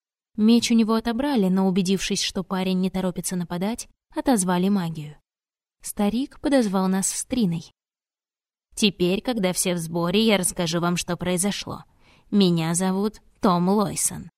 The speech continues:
Обращаться ко мне принято магистр Лойсон. Вы находитесь в Неэле. Флорианская академия магии открыла экспериментальный набор студентов из других миров, и вы наши первые гости.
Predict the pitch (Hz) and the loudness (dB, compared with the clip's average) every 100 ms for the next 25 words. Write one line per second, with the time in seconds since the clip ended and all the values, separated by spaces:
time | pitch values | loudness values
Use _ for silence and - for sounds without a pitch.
0 | _ _ - 208 185 180 - 175 - 185 | _ _ -2 2 4 2 0 -4 -6 0
1 | 190 190 180 185 180 185 202 196 190 170 | 2 4 2 2 2 2 2 2 2 2
2 | 170 - 196 202 165 147 - 160 - _ | 0 2 2 2 0 -4 -6 -8 -14 _
3 | _ _ - 214 202 185 - 196 190 196 | _ _ -2 4 4 4 2 2 2 2
4 | 196 208 226 208 160 156 165 _ _ _ | 0 4 4 4 0 -8 -10 _ _ _
5 | _ - 214 175 180 175 208 - 269 233 | _ 0 2 2 0 0 -2 0 0 2
6 | 190 185 180 175 170 165 170 175 214 202 | 2 4 4 4 2 0 0 0 0 0
7 | - 190 180 190 - 208 190 190 185 190 | 0 2 4 2 0 0 2 2 2 2
8 | 180 185 180 170 180 - 190 170 165 170 | 2 2 2 2 0 0 -4 -2 -2 -2
9 | 214 - - - 220 190 196 180 185 214 | -4 -6 -12 -2 0 4 4 4 0 2
10 | 220 160 117 - - - _ _ 214 190 | 0 0 -8 -18 -20 -20 _ _ 4 6
11 | 175 185 185 180 - 190 190 170 170 180 | 6 4 4 2 0 -2 0 -2 0 -2
12 | 175 208 165 - - | 0 -2 -2 -6 -10